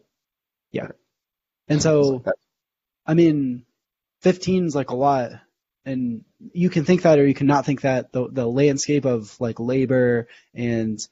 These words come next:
Speaker 1: like, businesses are also very, very different from fifty years ago. Christ. But, um, I mean, the point is,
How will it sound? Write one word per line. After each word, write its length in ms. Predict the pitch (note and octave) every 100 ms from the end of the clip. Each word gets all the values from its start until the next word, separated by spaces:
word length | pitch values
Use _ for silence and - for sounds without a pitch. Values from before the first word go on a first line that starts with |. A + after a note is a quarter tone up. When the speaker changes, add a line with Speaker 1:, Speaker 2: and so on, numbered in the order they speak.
| _ _ _
Speaker 1:
like, 180 | A2 G#2
businesses 480 | - A2+ A#2+ - A2+
are 100 | A2+
also 200 | A2+ -
very, 320 | A2 A#2 A2+
very 380 | G2 G#2 A#2 A2
different 380 | G#2 G#2 A2 G2+ _
from 320 | - A2+ A2+ - _ _ _ _ - -
fifty 240 | - - A2
years 280 | A2 A#2+
ago. 300 | G#2+ A2+ G#2+ -
Christ. 480 | - A2+ G#2+ - - _ _
But, 300 | B2 A2+ -
um, 480 | A#2+ A#2 A2 G#2+ A2 _ _ _ _ -
I 80 |
mean, 440 | B2 A#2+ A2+ G#2+ G#2+ _
the 80 | -
point 260 | A2+ D#3+ D3
is, 420 | A#2+ G#2 -